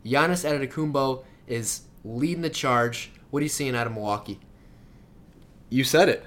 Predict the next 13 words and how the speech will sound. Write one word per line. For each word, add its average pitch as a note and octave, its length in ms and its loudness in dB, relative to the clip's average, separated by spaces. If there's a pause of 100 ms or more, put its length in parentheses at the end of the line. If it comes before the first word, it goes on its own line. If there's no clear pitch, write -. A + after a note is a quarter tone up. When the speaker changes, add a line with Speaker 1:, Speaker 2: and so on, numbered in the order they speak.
Speaker 2:
Giannis F3 400 6
Antetokounmpo C#3+ 720 2
is A#2+ 120 2
playing C3+ 340 0
at A#2+ 140 4
an A#2 200 0
M C3+ 200 0
V C3+ 160 0
P C3 240 0
level, G2+ 500 2 (260)
and B2 320 2 (280)
Mike F3 260 4
Budenholzer, A#2+ 680 4